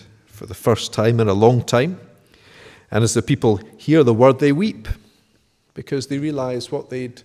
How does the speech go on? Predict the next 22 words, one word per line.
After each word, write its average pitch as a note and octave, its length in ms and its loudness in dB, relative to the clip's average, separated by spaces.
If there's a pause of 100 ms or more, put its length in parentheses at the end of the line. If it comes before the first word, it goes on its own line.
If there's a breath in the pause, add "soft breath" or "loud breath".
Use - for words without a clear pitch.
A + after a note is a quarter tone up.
(200)
lost, C#3+ 480 -2
how B2+ 220 0
their A#2 180 4
forefathers A#2+ 880 0 (300 loud breath)
had A2 220 -4
behaved. A2 760 -4 (1300 loud breath)
But C3 140 -2
they're C3 120 2
told E3+ 720 0
in B2+ 140 2
that A#2+ 240 -2
chapter B2 400 -2
not G3 320 0
to D#3+ 120 0
weep A#2 320 -8 (760)
because C3 280 -6
it C#3+ 80 -2
was A#2+ 140 -6
a C3 80 0
time D3 500 -4 (280 loud breath)
to C3 120 -6
celebrate, C#3 800 -8